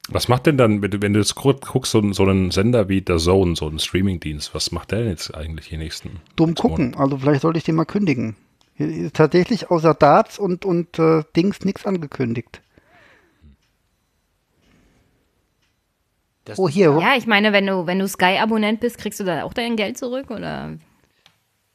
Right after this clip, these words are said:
Speaker 2: Nein.
Speaker 4: Das ist ja kacke.
Speaker 2: Hier, Rugby wird noch angekündigt.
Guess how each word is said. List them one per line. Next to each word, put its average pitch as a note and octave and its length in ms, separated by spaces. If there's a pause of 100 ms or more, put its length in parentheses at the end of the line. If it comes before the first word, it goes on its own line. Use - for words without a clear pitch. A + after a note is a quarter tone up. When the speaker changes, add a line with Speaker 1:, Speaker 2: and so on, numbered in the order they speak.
(300)
Speaker 2:
Nein. A#2+ 380 (1200)
Speaker 4:
Das - 100
ist - 60
ja - 140 (260)
kacke. D#3+ 320 (2500)
Speaker 2:
Hier, C#3+ 200
Rugby F3 440
wird G3+ 120
noch - 160
angekündigt. G3 880